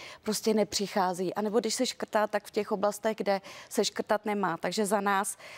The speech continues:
eh, prostě konsolidace veřejných financí má být. Eh, my ten plán představili. Ta částku, kterou my bychom ročně uspořili, je v podstatě dost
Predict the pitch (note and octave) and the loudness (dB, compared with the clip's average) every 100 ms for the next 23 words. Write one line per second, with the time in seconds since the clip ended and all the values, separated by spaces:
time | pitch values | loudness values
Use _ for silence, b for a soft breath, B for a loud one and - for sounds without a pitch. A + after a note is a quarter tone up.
0 | B B G#3+ G3+ F#3+ F3+ - - A#3+ A#3 | B B 4 4 4 2 -2 -2 0 0
1 | A3+ A3+ A3 A3 - A3+ A3+ A3 A3 G#3 | 2 2 2 2 0 -2 0 0 0 0
2 | G#3+ G3+ G3 F3+ D#3+ B B F#3+ E3+ E3+ | 0 0 0 -4 -8 B B 0 2 2
3 | F3 A#3 D#4+ - B B B G#3+ G3+ G3 | 2 0 -2 -8 B B B 2 2 2
4 | A3+ A3 A3 G3 E3+ - - - - F3+ | 0 2 2 2 0 -2 -2 0 0 0
5 | F#3 G3+ A3+ B3 - B B B A#3 A3+ | 0 0 2 0 -2 B B B 0 2
6 | A#3+ G#3 A3+ A#3+ - A#3 A3+ G#3 G#3+ - | 2 2 0 -2 2 4 4 2 0 0
7 | A3+ G#3 - A#3+ G#3+ G3 - G#3+ A3 G#3+ | 2 2 0 0 2 0 -2 0 2 2
8 | G3+ - G3 - A3 G3+ F3 G#3+ | -2 -2 -2 2 2 2 0 -4